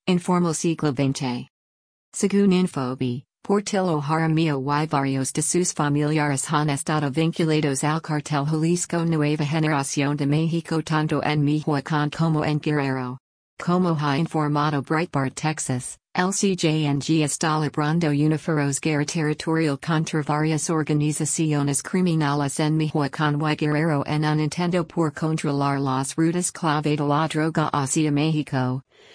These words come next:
así como varias áreas de producción de drogas. Morena es el partido fundado por el actual presidente mexicano Andrés Manuel López Obrador y actualmente es el partido gobernante en la nación.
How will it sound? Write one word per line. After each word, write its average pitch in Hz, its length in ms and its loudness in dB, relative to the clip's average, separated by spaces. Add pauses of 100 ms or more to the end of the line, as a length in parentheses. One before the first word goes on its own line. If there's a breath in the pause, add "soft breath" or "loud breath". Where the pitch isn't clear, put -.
(180 loud breath)
así 196 300 0
como 165 340 0
varias 151 500 0
áreas 156 400 0
de 147 100 -2
producción 165 720 0
de 143 100 0
drogas. 135 680 -4 (640)
Morena 180 420 2
es 156 280 -2
el 139 100 0
partido 156 560 0
fundado 151 560 0
por 147 280 0
el 147 160 0
actual 151 460 0
presidente 151 680 0
mexicano 147 720 0
Andrés 143 460 0
Manuel 143 480 0
López 147 360 -2
Obrador 147 520 0
y 156 240 0
actualmente 147 920 0
es 160 300 0
el 156 160 0
partido 151 500 0
gobernante 147 640 0
en 156 180 0
la 143 220 2
nación. 135 720 -2